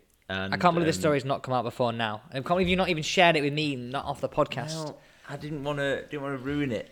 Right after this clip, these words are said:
Speaker 1: Didn't wanna ruin it. So I'm, I'm actually annoyed that you've not gone, "Mate, it's not your mate." I was waiting for you to do that, like you do every single time. 'Cause
Speaker 2: No,
Speaker 1: then, then I go,
Speaker 2: that was just
Speaker 1: "Not my boss anymore." <laughs>
Speaker 2: Oh, good
Speaker 1: So
Speaker 2: God.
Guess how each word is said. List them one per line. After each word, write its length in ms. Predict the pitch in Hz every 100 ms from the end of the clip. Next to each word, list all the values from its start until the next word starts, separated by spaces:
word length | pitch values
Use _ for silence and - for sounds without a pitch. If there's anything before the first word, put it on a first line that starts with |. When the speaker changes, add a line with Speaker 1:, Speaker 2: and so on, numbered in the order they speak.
| -
Speaker 1:
Didn't 140 | 120 123
wanna 120 | 120
ruin 280 | 120 113 95
it. 200 | 76 - - - _
So 460 | - 123 123 120 - - - - 120
I'm, 100 | 127
I'm 160 | 143
actually 280 | 165 143 143
annoyed 200 | 127 117
that 80 | 101
you've 140 | 98
not 220 | 104 -
gone, 280 | 104 101 98 - _ _ -
"Mate, 380 | 139 117 135 -
it's 120 | 139
not 140 | 139 139
your 80 |
mate." 360 | 120 113 123 - _ _ _ _ _ - - - - - - -
I 40 | 107
was 100 | 101
waiting 200 | 139 127
for 60 | 117
you 60 |
to 100 | -
do 160 | 113 110
that, 280 | 120 110 113
like 160 | 104
you 60 | 101
do 160 | 107
every 240 | 110 123 120
single 260 | 135 127 120
time. 280 | 123 113
'Cause 60 | 104
Speaker 2:
No, 180 | 127 120
Speaker 1:
then, 180 | 127 131
then 160 | 127
I 80 | 110
go, 220 | 92 98
Speaker 2:
that 120 | 95 170
was 100 | 160
just 220 | 147 175
Speaker 1:
"Not 140 | 180
my 80 | 175
boss 260 | 294 - -
anymore." 500 | 151 135 160 185 - - - -
<laughs> 420 | 320 - 254 - 302 - -
Speaker 2:
Oh, 160 | 180 -
good 140 | 143
Speaker 1:
So 420 | 147 143 143 143 - - -
Speaker 2:
God. 340 | - 151 180